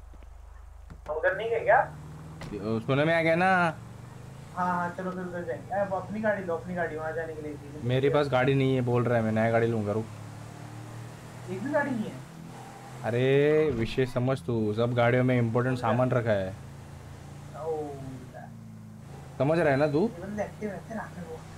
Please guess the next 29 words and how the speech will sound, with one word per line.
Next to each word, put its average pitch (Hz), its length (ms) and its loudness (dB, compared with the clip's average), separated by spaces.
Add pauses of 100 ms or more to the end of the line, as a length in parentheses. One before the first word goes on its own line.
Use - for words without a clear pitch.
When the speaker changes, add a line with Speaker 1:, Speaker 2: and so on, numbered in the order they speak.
(220)
Speaker 2:
समझ 143 240 2
रहा 170 80 4
है 143 60 6
ना 156 100 4
पर 185 140 4
तू? 214 200 2 (760)
Speaker 1:
समझ 202 260 0
गया, 180 180 0
मैं 165 140 -2
समझ 156 220 -8
गया। - 540 -14
Speaker 2:
तू 127 100 0
पाउंड 135 300 4
चिलियड 165 280 4
का 165 80 4
marking 160 400 4
कर। 156 100 4 (560)
Speaker 1:
उधर 277 260 -4
क्या 294 140 -2
खुल 196 140 -4
रहा 165 80 2
है? 160 100 -2
ये 196 80 -8
क्या 247 100 -4
खुल 196 140 -6
रहा 143 140 -8
है? 160 340 -14
चलो 233 80 -6
सुनो। 247 220 -12